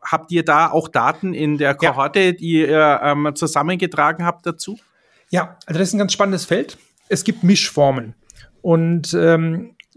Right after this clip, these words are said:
Speaker 2: in den allermeisten Fällen gelingt es uns bei den Patienten, die hemmenden Antikörper, diese Autoantikörper nachzuweisen. Da gibt's einen guten ELISA dafür. Der kann aber nur I G G Antikörper nachweisen.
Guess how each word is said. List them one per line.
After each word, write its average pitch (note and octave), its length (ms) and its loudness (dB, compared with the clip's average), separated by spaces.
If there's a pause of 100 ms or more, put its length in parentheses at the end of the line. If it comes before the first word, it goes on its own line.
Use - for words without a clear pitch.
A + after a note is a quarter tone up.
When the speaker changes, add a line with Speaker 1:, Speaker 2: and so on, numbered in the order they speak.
(140)
Speaker 2:
in F#3 80 0
den F#3 100 2
allermeisten F3 540 2
Fällen E3+ 400 0
gelingt F3 320 2
es D#3 140 -2
uns D#3+ 200 -2
bei C#3+ 120 -4
den C#3 100 -2
Patienten, D3 840 -4 (320)
die C#3 500 -4 (380)
hemmenden F3 400 2
Antikörper, D3 480 -2
diese C3+ 180 -4
Autoantikörper C#3 560 -2
nachzuweisen. A#2+ 640 -2
Da C3+ 40 -2
gibt's C#3+ 180 -6
einen D#3+ 80 0
guten E3 160 -2
ELISA E3 380 2
dafür. D#3 440 4 (840)
Der A3 360 4 (160)
kann F3+ 200 0
aber D#3+ 160 4
nur D#3+ 140 0
I F3+ 80 -2
G C#3+ 140 2
G C3+ 240 2 (500)
Antikörper A#2+ 440 -6
nachweisen. - 480 -8